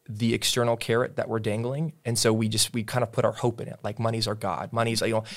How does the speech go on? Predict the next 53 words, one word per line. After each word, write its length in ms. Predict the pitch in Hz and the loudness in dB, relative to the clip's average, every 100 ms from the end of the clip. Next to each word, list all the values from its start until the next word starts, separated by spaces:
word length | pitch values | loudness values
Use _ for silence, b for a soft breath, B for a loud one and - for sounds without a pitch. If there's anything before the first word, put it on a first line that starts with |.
| B B 104 | B B -4
"A-, 340 | 113 104 120 - | 0 2 4 4
achieving 320 | - 135 123 | 6 6 6
this 120 | 113 | 4
award's 380 | 110 113 120 107 | 4 6 6 6
my 140 | 107 | 4
God. 180 | 107 101 | 4 4
If 100 | 104 | 6
I 120 | 120 | 6
were 140 | 135 135 | 8 6
to 40 | |
get 300 | 117 135 127 | 8 6 6
this, 220 | 131 113 | 6 2
this 160 | - - | 2 0
would 100 | 104 | -2
fix 240 | - 104 | -4 -4
the 60 | - | -2
problems." 500 | - 107 101 - - b b b b b _ - | 2 2 2 -2 -6 b b b b b _ 6
And 120 | 117 | 8
the 40 | |
biggest 320 | 110 120 113 | 10 10 8
thing 200 | 127 123 | 6 8
was, 260 | 110 107 107 - _ _ _ _ _ | 10 8 6 -2 _ _ _ _ _
it 160 | 120 113 | 4 6
didn't 220 | 120 113 | 6 4
fix 320 | - 101 - - - | 2 2 0 0 2
any 220 | 117 110 | 4 4
of 80 | 101 | 2
my 120 | 104 | -2
problems. 520 | - 90 - - - - | -2 -2 -4 -8 -8 4
It 80 | |
actually 240 | 113 - 104 | 4 4 0
heightened 360 | - 151 214 82 | 0 0 -2 -8
them. 160 | 58 - _ _ - | -12 -18 _ _ 0
Because 220 | 117 120 | 6 8
then 160 | 131 113 | 6 8
once 260 | 135 147 | 6 6
you 80 | 135 | 4
don't 220 | 123 110 | 4 6
have, 260 | 120 110 110 b b b - | 6 6 4 b b b -8
you 100 | - | 0
know, 140 | 139 - _ - | 0 0 _ 4
money's 320 | 127 147 139 | 8 8 8
a 40 | 117 | 6
very 240 | 120 120 | 6 6
big 240 | 107 117 | 4 2
God 260 | 107 98 110 | 4 4 4
until 220 | 107 - | 2 -2
you 60 | 98 | -4
realize 240 | 101 95 | -4 -6
how 80 | - | -4
small 340 | - 107 57 | -4 -4 -6
it 80 | 57 | -12
is. 240 | - - | -12 -12